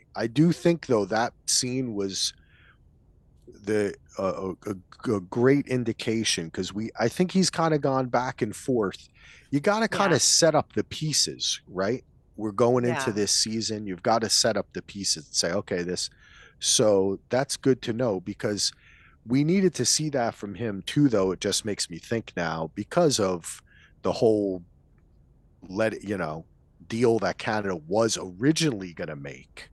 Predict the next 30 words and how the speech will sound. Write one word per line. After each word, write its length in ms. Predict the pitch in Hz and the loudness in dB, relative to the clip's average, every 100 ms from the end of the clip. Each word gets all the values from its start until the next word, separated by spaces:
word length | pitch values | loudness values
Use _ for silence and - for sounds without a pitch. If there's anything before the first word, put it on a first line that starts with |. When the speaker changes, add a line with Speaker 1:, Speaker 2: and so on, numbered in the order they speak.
| _ _ _ _ _ _ - | _ _ _ _ _ _ -20
Speaker 2:
Right. 400 | 165 151 143 135 | -16 -12 -10 -6
Speaker 1:
with 200 | - - | -6 -6
Lawrence, 760 | 95 87 69 67 - - - - - | -4 -4 -6 -10 -6 -2 -2 -4 -8
you 140 | 92 | -6
know, 260 | 87 87 110 143 | -4 -4 -6 -10
Speaker 2:
Mm-hmm. 180 | 143 | -12
Speaker 1:
and 140 | 92 87 | -12 -8
granting 500 | 95 101 104 - 90 | -4 -2 -4 -6 -8
him, 300 | 104 92 87 - | -8 -8 -12 -14
like, 320 | - 95 90 - | -8 -8 -8 -10
amnesty 760 | 107 107 104 95 - - 92 92 | -6 -4 -4 -2 -2 -2 -6 -6
and 100 | 90 | -2
all 140 | 87 | -2
that 240 | 87 85 | -2 -4
kind 200 | - 82 | -6 -8
of 80 | 78 | -6
shit. 320 | - - 78 - _ _ _ - - - - _ _ - | -4 -2 -4 -10 _ _ _ -20 -20 -20 -20 _ _ -6
Um, 600 | 87 85 87 85 85 82 _ _ _ _ _ _ _ _ _ _ _ _ _ _ _ _ | -4 -4 -8 -10 -12 -16 _ _ _ _ _ _ _ _ _ _ _ _ _ _ _ _
he, 480 | - 110 104 - - _ - | -12 -12 -12 -18 -20 _ -6
eh, 240 | 143 - | -6 -2
that 220 | 110 107 | 0 0
did 180 | - 113 | 2 0
make 260 | 95 101 - | 0 -6 -4
him 260 | 123 107 | -4 -6
feel 340 | 95 - 90 78 | -8 -10 -10 -8
like 240 | 76 78 | -10 -12
he 120 | - | -12
was 240 | 90 78 - | -12 -10 -12
betraying 640 | - - - 104 92 67 | -10 -8 -4 -4 -4 -10
her. 320 | - - - | -16 -16 -18